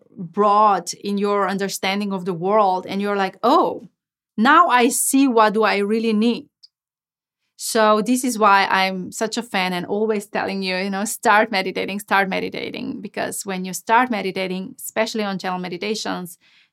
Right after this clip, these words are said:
the, the five D consciousness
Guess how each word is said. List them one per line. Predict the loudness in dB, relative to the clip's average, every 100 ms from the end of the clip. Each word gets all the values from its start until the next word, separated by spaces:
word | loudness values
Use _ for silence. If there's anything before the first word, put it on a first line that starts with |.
| _
the, | -16 -6 -4 -4 -8 _
the | -12 -12
five | 0 4 4 2
D | 0 -2 -2 -4
consciousness | -8 -8 -8 -10 -8 -10 -10 -12 -14